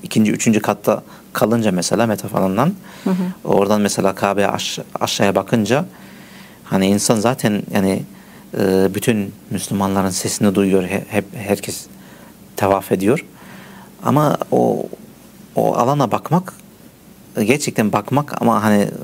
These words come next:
Speaker 1: e, ayrı bir şey.
Speaker 2: Evet.
Speaker 1: Allah, Allahümme amin. Allahümme, e, yani gerçekten, e,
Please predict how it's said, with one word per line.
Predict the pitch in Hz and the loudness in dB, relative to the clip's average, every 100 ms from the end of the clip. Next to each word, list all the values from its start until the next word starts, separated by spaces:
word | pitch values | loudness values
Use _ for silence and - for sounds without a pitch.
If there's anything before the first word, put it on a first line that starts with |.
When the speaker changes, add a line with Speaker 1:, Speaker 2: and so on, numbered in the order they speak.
| - - - - - | -14 -16 -18 -16 -6
Speaker 1:
e, | 127 | -2
ayrı | - 120 123 104 | 0 0 0 -2
bir | |
şey. | - - 90 - - - - | -4 -6 -8 -14 -20 -6 0
Speaker 2:
Evet. | 190 170 | 2 2
Speaker 1:
Allah, | 123 110 107 - - | 0 0 -4 -10 -4
Allahümme | 110 104 101 95 | 0 0 2 2
amin. | 92 - - - - - - - | 0 -4 -16 -18 -18 -20 -16 -2
Allahümme, | 113 104 101 - - | 0 2 0 -6 -4
e, | 104 95 95 104 147 | 0 0 -2 -4 -2
yani | 127 107 | 0 2
gerçekten, | 113 120 - - 139 143 - - - - - | 2 0 -6 -2 -2 -2 -10 -20 -20 -20 -6
e, | - | -2